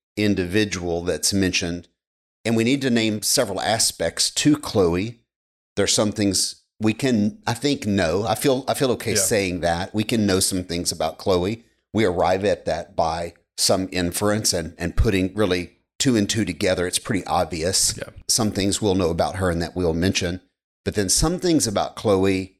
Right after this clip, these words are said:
Speaker 1: we can give you multiple choice. Maybe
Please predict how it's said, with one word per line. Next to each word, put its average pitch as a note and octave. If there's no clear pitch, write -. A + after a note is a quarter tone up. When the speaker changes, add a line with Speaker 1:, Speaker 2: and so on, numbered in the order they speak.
Speaker 1:
we G2
can A2+
give G#2
you A2
multiple G2+
choice. E2
Maybe F#2